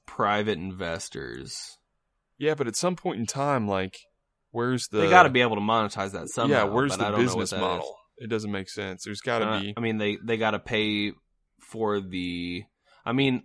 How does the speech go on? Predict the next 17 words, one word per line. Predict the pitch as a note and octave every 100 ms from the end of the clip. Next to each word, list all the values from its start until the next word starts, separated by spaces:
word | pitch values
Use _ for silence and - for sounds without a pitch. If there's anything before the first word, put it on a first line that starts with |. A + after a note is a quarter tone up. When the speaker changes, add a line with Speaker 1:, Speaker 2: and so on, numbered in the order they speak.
| -
Speaker 1:
honestly, | C#3+ D#3 B2 G2+
it's | G2
probably | - - D3+ D3 F#2+
pretty | - - B2+ A#2
low, | F#2 F2+ F2 F#2 F2+ D2+ D2+ G2 G#2+ _ _
like, | - F#2+ E2 E2+ -
their | A2 F#2+
production. | - G2 F2 F#2 - A2+ B2+ C#3 _ _ _ -
'Cause | A#2+
Speaker 2:
Mm-hmm. | A#2
Speaker 1:
really | D#3+ C3+
all | G#2+
you | A2
gotta | A2 G2+ G2
have | G2+ F#2 F#2 F2+
is, | F#2+ G#2
like, | F#2 F2 F2+ -